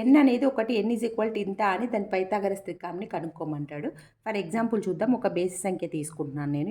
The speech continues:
ఎన్ is equal to థర్టీన్ అని తీసుకుంటున్నాను. థర్టీన్కి పైథాగరస్ త్రికాలు ఏమున్నాయో ఇప్పుడు మనం చూడాలి. ఈ ఇందులో సబ్స్టిట్యూట్ చేద్దాం, అంటే ఎన్ ప్లేస్లో థర్టీన్ పెట్టి చూద్దాం. చూడండి, సబ్స్టిట్యూట్ చేశానా? థర్టీన్ స్క్వేర్ మైనస్ వన్ బై టూ ప్లస్ థర్టీ,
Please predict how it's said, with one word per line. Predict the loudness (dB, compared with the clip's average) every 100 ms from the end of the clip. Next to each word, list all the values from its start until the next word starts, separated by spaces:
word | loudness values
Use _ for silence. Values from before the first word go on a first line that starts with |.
| -2
ఎన్ | -2 -2
is | -4
equal | -6 -8 -6
to | -6 -8
థర్టీన్ | -6 -4 -2
అని | -2 -4
తీసుకుంటున్నాను. | -10 -10 -12 -12 -16 -16 -20 -20 _ -6
థర్టీన్కి | 2 4 4 4 2 0 -8 _ -6
పైథాగరస్ | 0 0 0 -2 -4
త్రికాలు | -8 -4 -2 0 -2
ఏమున్నాయో | -4 -2 -2 -2
ఇప్పుడు | -4 -6 -4
మనం | -4 -4
చూడాలి. | -4 -4 -8 -14 _ _ -8
ఈ | -8 -10 -4 -2
ఇందులో | 0 0 -2
సబ్స్టిట్యూట్ | -4 -4 -2 -2
చేద్దాం, | -4 -2 -2
అంటే | 0 2
ఎన్ | 2 2
ప్లేస్లో | 2 2 0 0
థర్టీన్ | 0 0 -2 -2
పెట్టి | -4 -6 -8
చూద్దాం. | -10 -12 -16 _ _ _ _ _ _ _ _ _ _ _ _ _ _ _ -2
చూడండి, | 2 4 2
సబ్స్టిట్యూట్ | -2 0 2 2
చేశానా? | 2 0 0 -4 -20 _
థర్టీన్ | -4 2 2 4
స్క్వేర్ | 4 6 4
మైనస్ | 2 0 -2 -2
వన్ | 0 0
బై | 0 -2
టూ | -4 -4 -6
ప్లస్ | -6 -2
థర్టీ, | -2 -2